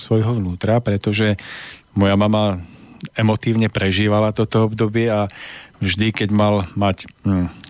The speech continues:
budúci prezident Havel prejav, tak zapla čierno-bielu televíziu, trošku sme po nej pobúchali, aby naskočil obraz a keď sa objavil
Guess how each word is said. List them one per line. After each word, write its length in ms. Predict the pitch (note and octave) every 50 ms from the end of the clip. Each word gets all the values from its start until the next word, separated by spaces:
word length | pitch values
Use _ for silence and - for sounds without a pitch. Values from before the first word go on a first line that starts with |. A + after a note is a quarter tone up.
| -
budúci 560 | - A2+ A2 G#2 G#2+ G#2+ - - A2 G2+ F#2 - _ - - _ _ -
prezident 480 | - G2 F#2+ F#2 G2 G2 G2+ G2+ F#2+ F#2 F2
Havel 480 | F2+ F#2 G2+ G#2 G#2 G2 F#2 F2 E2+ G2 - _ _ - -
prejav, 480 | F#2+ F#2 F#2 G2 G#2 G#2+ A2 A2 A2
tak 320 | - - F#2 F2 - - - - _ _ _ _ _ _ _ - _ _ _ _ _ - - - - -
zapla 400 | G#2+ G2 G2+ G2 - - G2 G2
čierno-bielu 720 | - - G#2+ G#2 G2+ A2 G2+ F#2+ G#2 G2 G2 F#2+ G2 F#2 - - - - - - -
televíziu, 880 | - G#2 G#2+ A2 A2+ A#2 A#2 A#2+ A2+ A#2 A#2 A#2+ A#2+ B2 A#2+ A2+ A2 - - - - - - - - - - _ _ _ - - - -
trošku 400 | G2+ G2+ G2 - - - A2+ G#2
sme 160 | G2+ A2 G2+
po 160 | - - A2
nej 160 | - G#2 F#2+
pobúchali, 560 | - - A2 G#2 A#2 A2+ - - G#2+ G#2+ A2+
aby 220 | A2 G#2+ G#2+ A2+ A2
naskočil 500 | A2 G#2 - - A#2 A2+ - - G#2+ G#2
obraz 560 | G#2+ G#2+ G#2+ A#2 A#2 A#2+ A#2+ - - - -
a 300 | - A2 G#2 G#2 G2+ G2 - - - - - - -
keď 320 | A#2 G#2+ - - - -
sa 160 | - - A2 G2+ -
objavil 720 | C3+ B2 A2+ B2 A#2+ A#2 A2+ A2+ A2 A2+ A2+ A2+ G#2+ G#2+